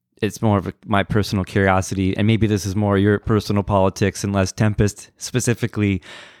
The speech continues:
Um, but w-, you know, when I look at, like, even just the governance of the U S or any kind of federal program, I just think they're almost a-, all automatically doomed to fail, uh, because of the, the, the size and the scope of the issue.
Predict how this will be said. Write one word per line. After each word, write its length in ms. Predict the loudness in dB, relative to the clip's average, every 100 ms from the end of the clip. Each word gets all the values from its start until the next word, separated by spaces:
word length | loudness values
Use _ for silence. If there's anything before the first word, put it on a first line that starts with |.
| _ 0
Um, 420 | 2 2 0 -4 _ _ _ _ _ _ _ _ _ _ _ -4
but 140 | 0
w-, 200 | 0 -2 -4
you 120 | 0
know, 100 | 2
when 140 | 4 4
I 100 | 4
look 240 | 2 2
at, 220 | 0 0
like, 200 | 0 -2 -2
even 260 | -2 0
just 260 | 0 -4 -6 _ -6
the 120 | -4
governance 540 | 2 2 2 0 0
of 140 | -2 -2
the 100 | 0
U 160 | 2
S 240 | 4 2 0
or 80 | -2
any 240 | 0 0
kind 240 | 0 0
of 60 | 0
federal 320 | -2 -2 -4
program, 760 | -2 0 2 0 0 -2 -4 -10 _ _ -2
I 180 | 0 2
just 340 | 0 -2 -4
think 260 | -2 -2 0
they're 160 | 0
almost 320 | 0 0 -2 -6
a-, 320 | -8 -6 -2
all 220 | 2 2 4
automatically 680 | 2 2 0 -2 -4 -6
doomed 300 | -4 -2 -4
to 60 | -6
fail, 600 | 0 2 2 0 -4 -8 _ _ _
uh, 220 | 0 0
because 440 | 0 -2 0 0 0
of 120 | -2
the, 160 | -2 -4
the, 280 | -2 -4 -2
the 160 | -2
size 420 | -2 0 2 2 0
and 140 | -4
the 80 | -4
scope 340 | 0 0 2
of 140 | -2 0
the 180 | 0
issue. 460 | -2 -4 -8 -8 -10